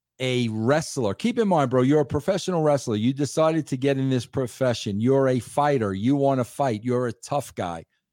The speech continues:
I can't tell you how many times on Raw I see a guy get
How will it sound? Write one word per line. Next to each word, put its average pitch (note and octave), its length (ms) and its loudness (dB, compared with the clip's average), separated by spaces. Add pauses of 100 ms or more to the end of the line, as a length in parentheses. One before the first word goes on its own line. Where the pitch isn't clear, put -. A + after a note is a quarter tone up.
(160)
I F#3+ 100 0
can't A3+ 300 -2
tell F#3+ 120 -2
you E3+ 140 2
how C#3+ 140 0
many D3 180 0
times C3+ 400 0
on B2 240 0
Raw C3 360 2 (500)
I C3+ 160 0
see D3 340 0
a B2+ 80 2
guy C3+ 520 0
get D3 440 0